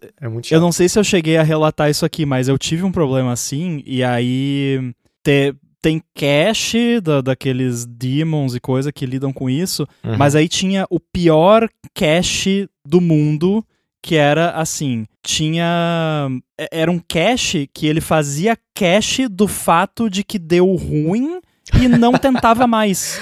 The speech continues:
Speaker 1: <laughs>
Speaker 2: Tipo, "Ah, eu não tô conseguindo processar esses app intents desse app aqui, então eu vou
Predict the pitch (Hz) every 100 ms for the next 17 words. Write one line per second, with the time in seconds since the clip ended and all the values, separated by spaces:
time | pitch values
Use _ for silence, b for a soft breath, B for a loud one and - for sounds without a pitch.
0 | 190 - - - - - 349 - _ _
1 | _ _ - 214 269 - _ - 220 220
2 | 214 208 165 143 _ _ - 339 294 156
3 | 123 - - 214 226 262 262 247 269 254
4 | - 214 208 220 240 226 185 - 196 185
5 | 185 - 170 175 175 190 160 165 175 156
6 | 160 156 156 165 - 156 - 151 - 190
7 | 220 196 156 143 165 185 175 190 196 196
8 | 185 165